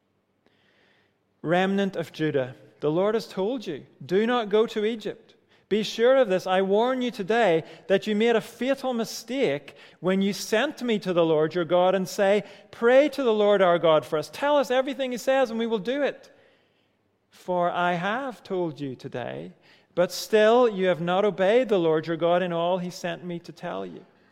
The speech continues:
So now be sure of this, you will die by the sword, famine, and plague in the place where you want to go to settle.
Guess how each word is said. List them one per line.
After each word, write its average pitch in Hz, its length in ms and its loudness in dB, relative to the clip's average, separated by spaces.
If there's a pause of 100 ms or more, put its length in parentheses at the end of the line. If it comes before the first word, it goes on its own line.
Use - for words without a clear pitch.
(260)
So 220 320 -2
now 240 280 0
be 160 120 -2
sure 220 320 -2
of 220 100 -2
this, 208 360 -4 (340)
you 190 240 -4
will 196 140 0
die 196 420 0
by 151 180 0
the 143 120 -8
sword, 202 600 -2 (240)
famine, 185 520 -2
and 185 160 -6
plague 143 560 0 (340)
in 143 120 -10
the 147 60 -10
place 165 520 -6
where 160 80 -6
you 147 160 -6
want 147 260 -6
to 165 60 -12
go 135 300 -6
to 135 120 -18
settle. 131 500 -16